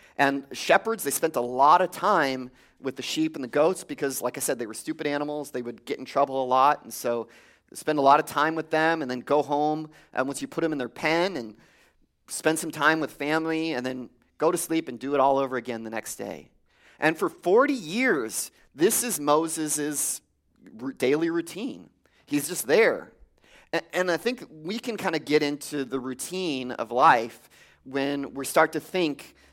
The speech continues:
that you know, we, when we start to think that, uh, this is all we have, this is all that life has for us. And so Moses is becoming comfortable in his complacency, comfortable in his routine.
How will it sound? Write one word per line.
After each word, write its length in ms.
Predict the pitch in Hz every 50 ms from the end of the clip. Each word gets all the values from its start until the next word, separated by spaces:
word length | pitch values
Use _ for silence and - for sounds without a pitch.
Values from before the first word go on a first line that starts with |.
| _ -
that 460 | 135 131 143 135 131 135 127 - - _ _ _ _ _ _ _ _ _ _ _ _ - _
you 80 | 131 143
know, 120 | 156 143
we, 260 | 143 139 147 147 147 143
when 220 | - - 147 147
we 80 | 147 139
start 180 | - 175 165 -
to 60 | 147
think 280 | - - 170 165 -
that, 360 | - 135 123 120 - - - 104
uh, 240 | 104 101 90 85 - _ _ _ _ _ _ _ _
this 160 | - 147 -
is 80 | 160 139
all 140 | 143 147 147
we 100 | 143 131
have, 340 | 123 160 180 135 90 90 - _ _ _
this 160 | - - -
is 100 | 156 -
all 540 | - - 143 151 151 156 151 156 156 156 - - _ _ _
that 140 | - 127 -
life 220 | 135 135 131 123
has 340 | - - 135 127 131 131 -
for 200 | - - 101 95
us. 360 | 78 71 - - - - - _ _ _ _ _ _ _ _ _ _ _ _
And 100 | - 143
so 100 | - 175
Moses 360 | 165 165 160 185 214 220 196 202
is 120 | 202 196
becoming 340 | 185 190 - 202 180 185 175
comfortable 800 | - - - 170 196 226 - - 170 143 139 127 127 127 127 - _ _ _ _ _
in 120 | - 131 135
his 140 | 135 131 -
complacency, 840 | - 139 - - 147 147 170 - - 123 - - - - - - _ _ _ _ _ _ _ _ _
comfortable 800 | - 196 220 233 240 - 202 170 147 139 135 135 135 120 - _ _ _ _ _ -
in 100 | 139 135
his 280 | 135 147 147 139 -
routine. 540 | 131 131 - - 156 156 147 127 104 90 -